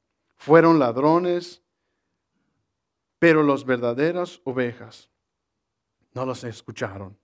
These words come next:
Verso nueve. "Sí, yo soy la puerta. Los que entren por mí serán salvos. Vendrán y será, e irán libremente y encontrarán buenos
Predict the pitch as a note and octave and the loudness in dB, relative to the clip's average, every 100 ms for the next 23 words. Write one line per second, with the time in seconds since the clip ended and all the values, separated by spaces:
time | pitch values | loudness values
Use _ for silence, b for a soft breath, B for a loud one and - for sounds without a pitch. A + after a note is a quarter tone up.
0 | - C3+ C3 C3+ C3+ B2 G#2 _ _ _ | -10 -10 -6 -4 -2 -2 -6 _ _ _
1 | _ _ _ _ _ _ - - E3+ C3+ | _ _ _ _ _ _ -18 -10 -6 -6
2 | A2 A2+ _ _ _ C3+ D#3+ F#3 F#3+ - | -8 -16 _ _ _ 0 2 4 0 -2
3 | E3+ D#3+ D3 - D3 D#3+ C3 - B2+ - | -2 0 -2 -4 0 0 0 -6 -20 -20
4 | _ _ - D3+ D#3+ - D#3+ - G3 A3 | _ _ 0 2 2 -2 -4 0 0 0
5 | G#3+ G#3+ G3 D#3+ C3 C3 D#3 G3+ C3+ B2 | -2 -4 -2 -4 -4 -4 -2 0 -2 -4
6 | B2+ - _ - D#3+ C#3+ D3 D3 - D#3+ | -8 -16 _ -2 -2 0 -4 -6 -8 -4
7 | D#3+ C#3 A2+ - - _ _ - D#3+ D3+ | -4 -6 -16 -20 -20 _ _ 2 2 2
8 | C#3 F3 G3+ A3+ A3 F3 E3 D#3+ D3 D#3 | 0 2 2 0 -4 -8 -6 -2 0 -2
9 | F3 D3+ D3+ D#3+ G3 F#3+ G#3 G#3+ G#3 F3+ | -2 -2 0 0 0 -2 -2 -2 -2 -2
10 | D#3+ D#3+ D3 D3 C#3+ C#3+ C#3 C3+ B2 C#3 | -2 -4 -4 -2 -4 -4 -6 -4 -4 -2
11 | F3 F#3 F#3 _ _ _ - A#2 C3+ C3+ | -2 -4 -8 _ _ _ -14 -4 -2 -2
12 | B2+ B2 - | -4 -8 -14